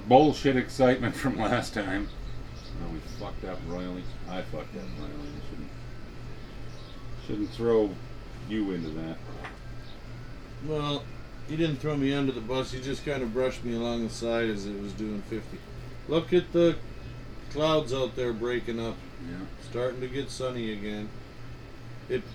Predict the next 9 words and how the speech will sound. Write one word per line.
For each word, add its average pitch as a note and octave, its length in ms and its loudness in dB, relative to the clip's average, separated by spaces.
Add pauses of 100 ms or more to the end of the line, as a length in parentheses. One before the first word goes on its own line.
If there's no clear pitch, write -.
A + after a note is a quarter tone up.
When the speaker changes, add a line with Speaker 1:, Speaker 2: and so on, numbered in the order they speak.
(100)
Speaker 2:
rained B2+ 400 2
like A#2 220 0
crazy, A#2 460 2 (1500)
people. F#2+ 320 -6 (760)
Speaker 1:
That - 140 -8
guy's D3+ 120 -8 (120)
not C#3+ 120 -10
attacking C#3 160 -8
here. - 160 -12